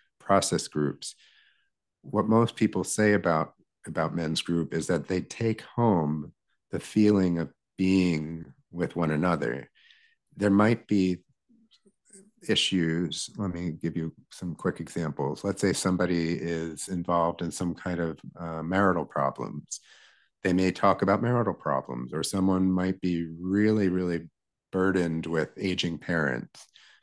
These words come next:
And that's another something that might get discussed, right?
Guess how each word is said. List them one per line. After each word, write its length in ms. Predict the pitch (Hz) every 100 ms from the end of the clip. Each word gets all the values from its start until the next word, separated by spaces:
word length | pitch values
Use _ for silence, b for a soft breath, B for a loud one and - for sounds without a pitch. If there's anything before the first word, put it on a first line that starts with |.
| b -
And 180 | 85
that's 300 | 90 87 -
another 680 | 90 90 90 87 85 80 78 b b b b -
something 400 | - 82 92 82
that 80 |
might 240 | 87 80 -
get 160 | 82
discussed, 580 | 80 - 135 98 - -
right? 260 | 87 87